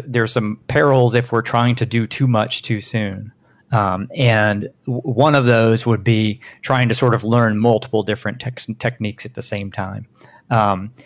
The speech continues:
and ideally, you know, if you're wanting to learn, you know, how to, how to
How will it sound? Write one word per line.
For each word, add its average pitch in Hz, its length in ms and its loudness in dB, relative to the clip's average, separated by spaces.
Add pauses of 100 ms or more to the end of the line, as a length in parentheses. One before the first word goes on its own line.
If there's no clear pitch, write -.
(220)
and 104 460 2
ideally, 123 600 4
you 127 180 -2
know, 104 160 2
if 104 140 -4
you're 127 140 6
wanting 117 340 4
to 117 120 2
learn, 110 440 2 (640)
you - 60 0
know, 107 100 2
how 113 160 2
to, 107 260 2
how 120 160 2
to 104 140 2